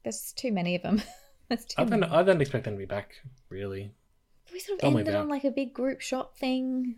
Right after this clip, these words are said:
Speaker 1: I don't know.
Speaker 2: Guess we'll see what happens in the series, yeah.
Speaker 1: Yeah. Yeah, like, where do you take it from here? What do you reckon?
Speaker 2: Well, Turtles sort of have two directions, from what I understand. They've got
Speaker 1: Mm.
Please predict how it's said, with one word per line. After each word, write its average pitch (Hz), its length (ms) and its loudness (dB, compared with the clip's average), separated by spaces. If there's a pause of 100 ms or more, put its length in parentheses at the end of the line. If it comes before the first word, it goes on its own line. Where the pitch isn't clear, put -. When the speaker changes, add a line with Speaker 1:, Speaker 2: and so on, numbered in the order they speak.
Speaker 1:
I 240 140 2
don't 160 140 -2
know. 160 220 -2 (2000)
Speaker 2:
Guess 208 180 -4
we'll 143 60 0
see 120 120 -2
what 107 100 -4
happens 110 260 -4
in 104 60 -6
the 98 60 -8
series, 120 460 -6
yeah. 123 260 -4
Speaker 1:
Yeah. 240 380 -2 (500)
Yeah, 330 260 -4
like, 285 140 -4
where 311 100 -2
do 320 60 -4
you 302 100 -2
take 240 220 -2
it - 80 -8
from 247 160 -4
here? 180 200 -2
What 196 80 -4
do 220 60 -4
you 220 100 -8
reckon? 226 300 -10 (1700)
Speaker 2:
Well, 156 220 4
Turtles 240 340 2
sort 185 140 6
of 151 60 4
have 127 120 4
two 160 140 0
directions, 127 640 2
from 117 180 -4
what 113 100 0
I 117 140 2
understand. 104 460 -6
They've 113 160 -8
got 123 240 -2
Speaker 1:
Mm. 180 220 -4